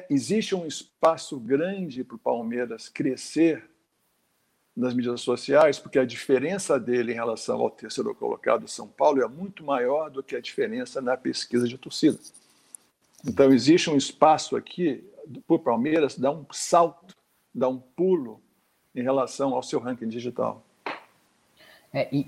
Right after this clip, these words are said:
Speaker 2: e aí você, você, você mencionou, José, algumas, ah, algumas questões importantes, né, com relação à, à rede social, só que aí tem,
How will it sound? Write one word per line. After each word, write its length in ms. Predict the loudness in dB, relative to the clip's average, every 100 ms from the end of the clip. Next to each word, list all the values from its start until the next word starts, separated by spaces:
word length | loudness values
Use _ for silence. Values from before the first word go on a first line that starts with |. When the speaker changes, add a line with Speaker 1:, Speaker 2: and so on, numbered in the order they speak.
| 6
Speaker 2:
e 40 |
aí 140 | 6 6
você, 420 | 2 2 0 0
você, 220 | -2 -4
você 180 | -2 0
mencionou, 540 | 2 2 2 4 4
José, 160 | 6 4
algumas, 580 | 4 4 4 2 0 -2
ah, 160 | -2
algumas 320 | 0 0 0
questões 340 | 0 0 2 4
importantes, 760 | 4 6 4 6 4 4 0
né, 160 | 0 0
com 120 | -2
relação 540 | 2 4 4 2 0 0
à, 80 |
à 220 | 0 -2 0
rede 200 | 0 -2
social, 460 | -6 4 4 4 -6 -20 _
só 120 | 2
que 80 | 6
aí 120 | 4
tem, 260 | 4 0